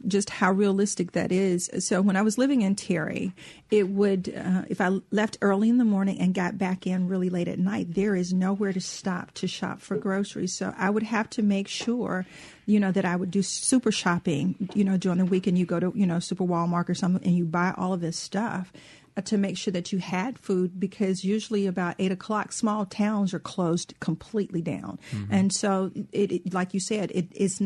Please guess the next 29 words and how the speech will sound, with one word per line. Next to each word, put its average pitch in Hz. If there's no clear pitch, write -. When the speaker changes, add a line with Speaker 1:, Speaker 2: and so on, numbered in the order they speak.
Speaker 1:
the 185
reality 190
is, 180
is 185
that 180
Terry 220
is 180
just -
right 180
across 202
the 202
street 233
from 175
Jackson, -
but 202
there's 196
still 208
this 190
opportunity 180
where 175
after 170
a 170
certain 175
hour 175
that 165
there's 175
really 175
nothing 180
available 165